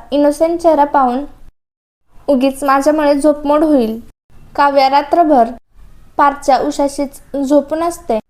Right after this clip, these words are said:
सकाळ होते, पार्थला जाग येते. काव्या पार्थच्या जवळ असते. हे पाहून पार्थला खूप भारी वाटतं. तो खूप खुश होतो. त्याला हे स्वप्नच वाटतं. पार्थ म्हणतो, "ही फिसकरलेली मांजर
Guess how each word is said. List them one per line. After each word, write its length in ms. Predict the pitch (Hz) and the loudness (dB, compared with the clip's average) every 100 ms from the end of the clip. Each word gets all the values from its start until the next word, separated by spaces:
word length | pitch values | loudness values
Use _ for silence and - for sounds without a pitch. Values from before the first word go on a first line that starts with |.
| _ - - | _ -12 -6
सकाळ 300 | 302 294 311 | -2 0 2
होते, 440 | 330 320 220 - - | 0 -4 -8 -8 -2
पार्थला 380 | 254 254 254 247 | -2 0 -2 0
जाग 360 | 247 262 285 | 2 0 0
येते. 360 | 302 254 202 220 - _ - | -4 -4 -8 -8 -14 _ -4
काव्या 260 | 294 269 254 | 0 2 0
पार्थच्या 440 | 262 262 262 262 | 0 -2 0 -4
जवळ 300 | 262 262 269 | 0 0 2
असते. 340 | 285 285 - 208 - 240 _ - - - | 0 -2 -10 -10 -12 -20 _ -20 -12 -4
हे 100 | 320 | -2
पाहून 380 | 320 294 277 277 | 0 0 0 -2
पार्थला 440 | 269 262 254 247 254 | -2 -2 -2 -4 -4
खूप 140 | 302 | -4
भारी 340 | 262 262 254 277 | -4 -2 -2 0
वाटतं. 380 | 285 269 - 190 _ _ - - - | 0 -2 -8 -14 _ _ -20 -14 -4
तो 180 | 330 339 | -4 -2
खूप 240 | 349 - | -4 -4
खुश 320 | 349 330 330 | -2 -2 0
होतो. 340 | 285 - 214 - - - | -4 -2 -10 -12 -12 -6
त्याला 180 | 285 | -2
हे 100 | 320 | -2
स्वप्नच 500 | 330 339 302 277 285 | -2 -6 -6 -6 -6
वाटतं. 400 | 302 262 254 - 165 - - - | -2 -2 -4 -10 -10 -12 -18 -2
पार्थ 280 | 262 262 302 | 0 0 -4
म्हणतो, 460 | 320 311 247 247 - - | -6 -4 -6 -8 -8 -6
"ही 60 | |
फिसकरलेली 640 | 330 339 - 302 277 294 320 | -2 -4 -4 -4 -2 -2 -4
मांजर 420 | 330 311 269 247 | -4 -4 -2 -4